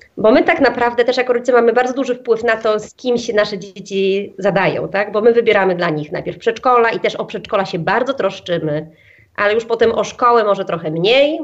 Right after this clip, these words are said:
bo już właśnie nasze dzieci same mogą, mogą się do szkoły przedostawać, więc już tą szkołę wybieramy, żeby było blisko i wygodnie. Potem, e, szkoła średnią, tak? I, e,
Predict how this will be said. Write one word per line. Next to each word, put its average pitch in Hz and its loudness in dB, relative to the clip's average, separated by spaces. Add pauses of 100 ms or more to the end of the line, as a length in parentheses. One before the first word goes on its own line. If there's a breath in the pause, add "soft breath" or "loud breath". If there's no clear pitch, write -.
bo 214 -4
już 202 -8
właśnie 196 0
nasze 196 -4
dzieci 220 -10
same 208 -2
mogą, 214 -4
mogą 208 -2
się 196 0
do 190 0
szkoły 196 0
przedostawać, 202 0
więc 202 -4
już 202 -10
tą 202 -2
szkołę 202 2
wybieramy, 190 2 (600 loud breath)
żeby 208 4
było 202 4
blisko 233 0
i 220 4
wygodnie. 240 4 (260 loud breath)
Potem, 240 0 (160)
e, 196 2
szkoła 202 2
średnią, 240 2
tak? 262 0
I, 226 -10 (160 loud breath)
e, 190 6